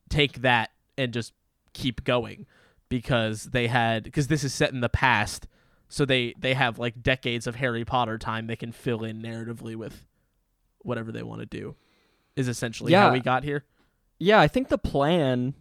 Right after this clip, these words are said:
Speaker 2: the announced plan, uh, when the first one came out was five movies. I don't
Speaker 1: Oof.
Speaker 2: know if that's still the plan.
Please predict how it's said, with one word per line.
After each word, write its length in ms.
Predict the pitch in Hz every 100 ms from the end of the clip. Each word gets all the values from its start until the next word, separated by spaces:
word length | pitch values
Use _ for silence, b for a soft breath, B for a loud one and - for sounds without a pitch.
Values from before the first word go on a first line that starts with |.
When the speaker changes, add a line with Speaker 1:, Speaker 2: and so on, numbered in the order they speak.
| -
Speaker 2:
the 240 | 135 131
announced 500 | 127 127 156 - -
plan, 480 | - 127 117 113 117 - -
uh, 380 | 123 110 95 - _ -
when 180 | 127 123
the 80 | 123
first 340 | 135 139 -
one 200 | 123 117
came 240 | - 120
out 260 | 120 120 -
was 320 | 113 117 - -
five 520 | - 120 127 131 117
movies. 480 | 120 120 67 - -
I 120 | 113
don't 140 | 139
Speaker 1:
Oof. 40 | 123
Speaker 2:
know 160 | 123
if 60 | 120
that's 240 | 120 101
still 300 | - - 120
the 100 | 117
plan. 420 | - 98 65 64